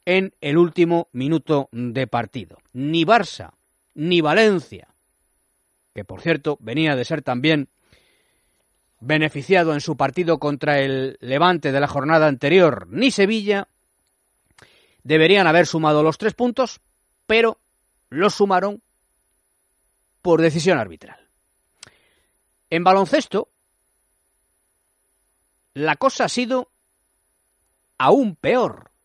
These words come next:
y no precisamente por el fallo garrafal de Carlos Peruga en la última jugada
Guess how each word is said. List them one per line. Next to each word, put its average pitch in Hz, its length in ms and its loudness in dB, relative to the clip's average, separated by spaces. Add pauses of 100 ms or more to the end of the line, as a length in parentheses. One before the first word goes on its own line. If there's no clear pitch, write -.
(400)
y 139 160 -4
no 214 140 0
precisamente 202 840 -2
por 151 320 0
el 131 220 0
fallo 165 400 2
garrafal 131 640 2
de 110 100 -8
Carlos 135 440 -2
Peruga 202 520 6 (100)
en 110 160 -12
la 120 120 -2
última 135 420 -2
jugada 131 540 0